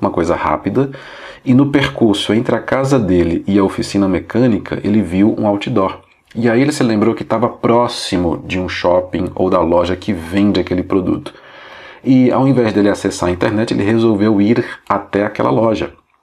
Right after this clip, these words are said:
E aí quando ele chega naquela loja, o que que acontece? Ele já chega com alguma informação sobre o produto, ele sabe que o produto é um lançamento, de repente ele até já tem o produto com a versão anterior,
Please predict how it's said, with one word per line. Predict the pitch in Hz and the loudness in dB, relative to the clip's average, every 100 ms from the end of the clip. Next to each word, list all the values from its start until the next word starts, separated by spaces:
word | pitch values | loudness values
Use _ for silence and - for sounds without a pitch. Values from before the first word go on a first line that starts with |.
| _ _ _ | _ _ _
E | - | -4
aí | 131 | 0
quando | - | 2
ele | - 117 | 2 0
chega | - - 117 120 95 | -2 0 2 2 2
naquela | 87 87 85 | 0 0 0
loja, | 78 87 110 87 | 2 2 2 0
o | 82 | -4
que | - | -4
que | 123 | -4
acontece? | - 98 - - - - - - - - | -2 -4 -2 -4 -4 -12 -16 -20 -20 -8
Ele | - 101 | 0 2
já | 101 | 2
chega | - - 135 | 0 0 2
com | 135 123 | 0 0
alguma | 110 104 123 110 | 0 2 2 2
informação | - 92 92 87 - 87 | 0 -2 -2 -4 -4 -6
sobre | 85 90 | -4 -2
o | 90 | 0
produto, | 101 95 113 - - - - - - | 0 2 0 0 -10 -18 -20 -14 -4
ele | 90 | -4
sabe | - 110 107 | 0 0 0
que | - | 2
o | 104 | 0
produto | 104 98 85 123 139 101 | 2 0 2 0 2 0
é | |
um | 90 | 2
lançamento, | 90 90 - 95 92 92 147 - - - - - | 0 -2 -4 -2 0 0 -2 -8 -16 -20 -20 -8
de | 90 | -4
repente | 92 92 98 - | -4 0 -2 0
ele | 92 | -2
até | - 117 | 0 0
já | 117 120 | 0 -2
tem | - - 175 151 | -6 -2 0 0
o | |
produto | - 101 90 98 127 - | 0 -2 0 2 2 0
com | - - | -6 -2
a | 90 | -2
versão | 87 87 - 92 87 | -2 -4 -4 -2 -2
anterior, | 85 90 82 92 | -2 -2 0 -2